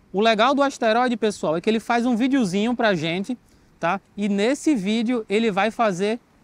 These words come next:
uma espécie de mini mundo, um planetinha em que você vai ter um resultado também bem interessante, tá? Mais uma vez eu posso escolher a resolução lá embaixo, mas nesse caso a gente só tem Full H D trinta F P S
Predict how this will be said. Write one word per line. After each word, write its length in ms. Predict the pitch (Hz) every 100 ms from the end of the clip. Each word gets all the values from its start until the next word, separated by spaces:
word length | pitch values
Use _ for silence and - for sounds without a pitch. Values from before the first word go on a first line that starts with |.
| -
uma 120 | 220
espécie 680 | - - 190 214 - 247 254 _ -
de 160 | 190
mini 320 | 226 208 269 294
mundo, 480 | 196 208 233 170
um 80 | 151
planetinha 880 | 190 269 233 220 240 - 180 208 220 _ -
em 140 | 208
que 260 | 202 214 233 _ -
você 320 | 170 196 214
vai 180 | 196 208
ter 160 | 196 202
um 60 |
resultado 500 | 185 196 175 170 175
também 380 | 175 196 156 160
bem 180 | 147 165
interessante, 680 | 180 190 220 - 139 117 127
tá? 260 | - 180 196 _ _ -
Mais 220 | 196 254
uma 100 | 254
vez 140 | 240
eu 80 | 233
posso 260 | 220 226 226
escolher 280 | - 214
a 40 | 208
resolução 540 | 208 190 196 185 190
lá 100 | 190
embaixo, 540 | 190 170 196 240 - 254
mas 260 | 208 202
nesse 360 | 180 196 - 226
caso 500 | 196 170 202 208 247 _ _ _
a 80 | 165
gente 200 | 170 196
só 120 | 202
tem 280 | 190 180 185
Full 200 | - 196
H 200 | 190 180
D 180 | 160 165
trinta 300 | 147 151 147
F 100 | 143
P 120 | 214
S 420 | 202 208 233 277